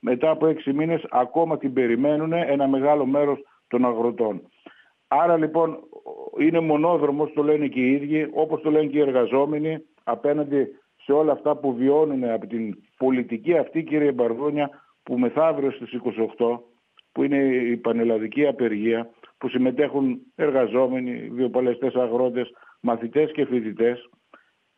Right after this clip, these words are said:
ε, συμπίπτει και με την ημερομηνία, επιτρέψτε μου,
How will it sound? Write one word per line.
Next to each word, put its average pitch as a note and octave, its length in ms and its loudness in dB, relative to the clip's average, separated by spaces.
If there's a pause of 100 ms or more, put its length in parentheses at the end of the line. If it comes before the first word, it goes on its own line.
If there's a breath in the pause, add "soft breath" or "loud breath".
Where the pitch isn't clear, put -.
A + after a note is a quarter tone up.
ε, A2+ 460 0
συμπίπτει D#3 480 2
και D3+ 140 2
με D3 80 2
την C#3 160 0
ημερομηνία, C3+ 560 4
επιτρέψτε D3+ 580 0
μου, C3 400 0